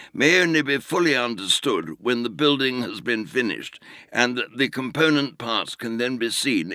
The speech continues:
in relation to the beauty of the whole.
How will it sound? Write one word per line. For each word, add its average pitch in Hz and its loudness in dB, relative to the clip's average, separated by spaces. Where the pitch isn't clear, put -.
in 117 -2
relation 113 0
to - -14
the 110 0
beauty 123 0
of 92 -2
the 104 -4
whole. - -6